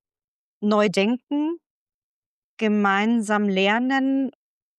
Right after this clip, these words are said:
scheitern und neu beginnen.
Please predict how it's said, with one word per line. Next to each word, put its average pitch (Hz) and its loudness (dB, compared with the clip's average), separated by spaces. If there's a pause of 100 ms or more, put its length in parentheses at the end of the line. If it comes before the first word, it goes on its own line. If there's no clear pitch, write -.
(140)
scheitern 240 -2 (760)
und 202 -12
neu 202 -2
beginnen. 170 -6